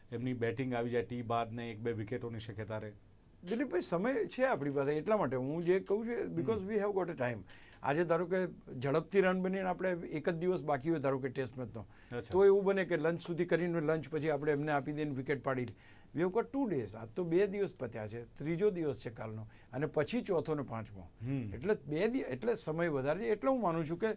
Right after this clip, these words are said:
Speaker 2: we will go little safe. ભલે રન્સ બનાવ, પણ એનાથી એવું ના થાય કે આપણી વિકેટો જલ્દી પડે. એટલે ભલે રન્સ બનાવીને પણ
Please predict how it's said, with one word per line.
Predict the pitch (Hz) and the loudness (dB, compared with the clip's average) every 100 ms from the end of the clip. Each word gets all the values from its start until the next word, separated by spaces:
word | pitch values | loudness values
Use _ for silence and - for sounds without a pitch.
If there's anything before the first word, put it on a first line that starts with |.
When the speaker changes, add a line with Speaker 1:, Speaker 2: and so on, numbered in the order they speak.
| - - - 135 | -6 -20 -8 0
Speaker 2:
we | 180 208 | 2 2
will | 220 165 | 2 6
go | 208 254 202 | 6 6 4
little | 202 208 - | 2 2 12
safe. | 208 - - - - - - | 12 12 0 -20 -20 -10 4
ભલે | 175 262 | 8 8
રન્સ | 156 127 170 147 | 6 4 2 2
બનાવ, | 139 160 165 | 2 4 2
પણ | 143 | -2
એનાથી | 120 156 165 | 0 0 0
એવું | 226 240 151 190 | -2 0 0 0
ના | 196 | 0
થાય | 175 175 | 2 2
કે | 175 | 2
આપણી | 151 165 | 0 0
વિકેટો | 143 180 165 | 0 2 2
જલ્દી | 147 156 151 | 2 2 2
પડે. | 120 110 107 - - 135 | -2 -4 -8 -14 -12 -4
એટલે | 156 | 0
ભલે | 185 170 233 269 - | 4 6 4 -2 -6
રન્સ | 131 147 165 | 0 2 2
બનાવીને | 143 143 160 180 143 | 2 2 2 0 -2
પણ | 165 | -2